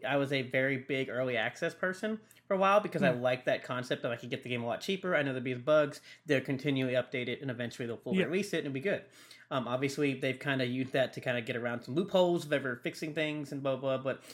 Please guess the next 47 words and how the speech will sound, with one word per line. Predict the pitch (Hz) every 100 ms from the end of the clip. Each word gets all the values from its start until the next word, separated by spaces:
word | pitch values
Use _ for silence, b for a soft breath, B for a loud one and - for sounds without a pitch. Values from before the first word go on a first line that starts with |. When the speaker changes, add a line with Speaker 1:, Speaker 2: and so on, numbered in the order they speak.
| B
Speaker 2:
Yeah, | 269
it's | 196
like | 202
Speaker 1:
the | 190
Speaker 2:
games | 220 185
Speaker 1:
co- |
Speaker 2:
that | 202
are | 170
perpetually | 180 - 160 196 180 170
in |
Speaker 1:
Y-, | 165
Speaker 2:
development, | 156 156 156 165 170
Speaker 1:
yeah, | 160
Speaker 2:
but | 156
Speaker 1:
like, | 156
Speaker 2:
also | 165 160
available. | 147 156 160 160 180
Speaker 1:
or | 170 175
like | 165 165 -
Ark, | 165 160 156 160
when | 151
they're | 147
like, | 143 147 196
"We're | 220
in, | 214 - 185
we're | 196 220
in | 214
early | 220 226
access. | 220 220 180 143 143
We | 165
now | 180 180
have | 180 180
paid | 190 185
D | 185
L | 185
C." | 180 196 170
Speaker 2:
<laughs> |
Speaker 1:
And |
I'm | 143
like, | 131 131
"You |
couldn't | 127 139 139
even | 135 131
launch | 127 135 139
the | 127
game | 123 170 208
first?" | 226 277